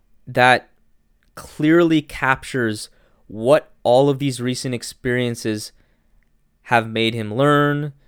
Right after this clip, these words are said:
made him think about, made him feel. And that isn't necessarily something that needs to happen or needs to be communicated when you are talking about these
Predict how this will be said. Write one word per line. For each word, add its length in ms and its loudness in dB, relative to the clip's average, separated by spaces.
made 240 2
him 180 -6
think 320 -4
about, 720 2
made 220 -2
him 140 -8
feel. 420 -6
And 160 0
that 180 0
isn't 300 -4
necessarily 920 0
something 380 -4
that 220 -2
needs 400 -6
to 120 -6
happen 640 -4
or 120 -6
needs 280 -4
to 80 -6
be 120 -4
communicated 880 -4
when 260 -2
you 240 -2
are 340 0
talking 380 0
about 260 0
these 420 -6